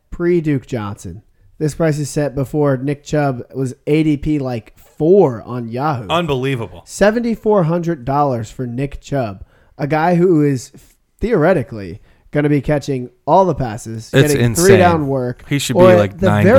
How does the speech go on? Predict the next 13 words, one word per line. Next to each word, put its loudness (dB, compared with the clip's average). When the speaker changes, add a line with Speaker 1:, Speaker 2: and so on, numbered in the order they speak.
Speaker 3:
grand. 4
Speaker 1:
least 2
a 0
tryout -4
for -8
that -8
in 0
week 0
one. -4
For 0
reference, 0
Saquon 0
Barkley, -2